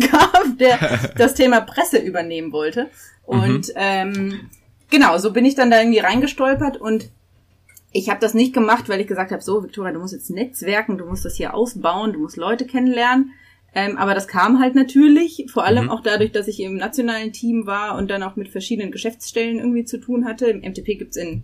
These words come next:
Speaker 1: damals gab's es in siebzehn Städten in Deutschland, ich weiß ehrlicherweise nicht, wie es heute ist.
Speaker 2: <laughs>
Speaker 1: Ähm, und das hat jetzt auch, äh, retrospektiv natürlich geholfen, weil ich dadurch sehr viele Menschen kennengelernt hab, die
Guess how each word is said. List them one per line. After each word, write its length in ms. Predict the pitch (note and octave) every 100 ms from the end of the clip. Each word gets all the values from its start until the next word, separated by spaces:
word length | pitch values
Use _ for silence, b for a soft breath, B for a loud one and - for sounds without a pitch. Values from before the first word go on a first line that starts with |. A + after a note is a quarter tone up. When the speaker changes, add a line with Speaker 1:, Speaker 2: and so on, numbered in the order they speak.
| -
Speaker 1:
damals 400 | D3+ F3+ A#3+ A3+
gab's 260 | F#3+ G#3 -
es 140 | -
in 80 | F3
siebzehn 280 | A3+ - A3+
Städten 320 | - A3+ G#3+
in 80 | G3+
Deutschland, 360 | F#3 G3 E3
ich 80 | -
weiß 160 | D#3 -
ehrlicherweise 500 | - - - - D#3+
nicht, 220 | D#3 -
wie 80 | D3+
es 100 | -
heute 220 | E3+ A3
ist. 140 | A#3 B B B B B B
Speaker 2:
<laughs> 140 | B
Speaker 1:
Ähm, 640 | G3 G3+ G3 G3 G3 G#3 - - _ _ -
und 220 | G3 F#3+
das 220 | F#3+ -
hat 220 | A#3+ -
jetzt 340 | - A3+ A3 -
auch, 240 | G3 F#3+ -
äh, 60 | F3+
retrospektiv 840 | E3 F#3 G3 C4 - B3 C4 B3+
natürlich 320 | B3 B3 B3
geholfen, 480 | - G#3+ G3+ A#3+ B3
weil 160 | G3+ F#3+
ich 120 | G3+
dadurch 340 | G3 G3+ A3
sehr 160 | - A#3
viele 200 | C4+ B3+
Menschen 360 | A3+ A#3 A#3+
kennengelernt 560 | A3+ A3 G#3+ G3+ G3+ G3+
hab, 200 | G3+ -
die 320 | F#3 F#3 -